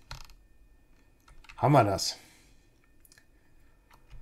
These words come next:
Gut, würde ich sagen, sind wir damit erst durch. Die Sachen, die Tante Mimi angesprochen hat, haben wir soweit erledigt, wie es ging.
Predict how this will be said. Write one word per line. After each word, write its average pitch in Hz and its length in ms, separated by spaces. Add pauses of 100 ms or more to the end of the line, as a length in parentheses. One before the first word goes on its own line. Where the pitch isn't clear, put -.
(960)
Gut, 147 500
würde 135 160
ich 117 100
sagen, 160 400
sind 151 220
wir 139 80
damit 143 260
erst 135 300
durch. 208 320
Die 127 220
Sachen, 143 360
die 131 200
Tante 131 240
Mimi 135 220
angesprochen 131 500
hat, 127 60
haben 127 240
wir 120 40
soweit 117 320
erledigt, 120 460
wie 113 80
es 107 120
ging. 196 460